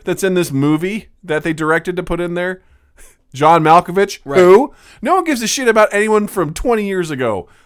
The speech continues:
Speaker 1: let alone a hundred.
Speaker 2: No, they very much don't.
Speaker 1: Well, I
Speaker 2: Yeah.
Speaker 1: can't wait to watch this movie.
Speaker 2: Well, actually, I, no, hold on. I take that back, 'cause if,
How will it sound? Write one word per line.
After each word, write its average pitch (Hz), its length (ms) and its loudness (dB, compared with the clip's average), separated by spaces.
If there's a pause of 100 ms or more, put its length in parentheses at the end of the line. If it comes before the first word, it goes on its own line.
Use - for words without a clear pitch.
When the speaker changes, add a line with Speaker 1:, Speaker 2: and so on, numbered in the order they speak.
Speaker 1:
let 226 140 -6
alone 175 260 2
a 120 80 -2
hundred. 208 640 -2 (100)
Speaker 2:
No, 160 120 -4
they 151 100 -6
very 156 220 -4
much 123 260 -10
don't. 104 380 -16
Speaker 1:
Well, 123 200 0
I 127 100 0
Speaker 2:
Yeah. 117 80 -4
Speaker 1:
can't 143 140 0
wait 131 180 2
to - 60 -4
watch 123 300 0
this 110 160 -4
movie. 113 320 0
Speaker 2:
Well, 285 140 0
actually, 302 340 -4
I, 269 120 -4
no, 285 120 -4
hold 285 260 -4
on. 156 120 -4
I 135 100 -10
take 233 200 -8
that 214 120 -6
back, 151 160 -8
'cause 156 160 -8
if, 165 160 -8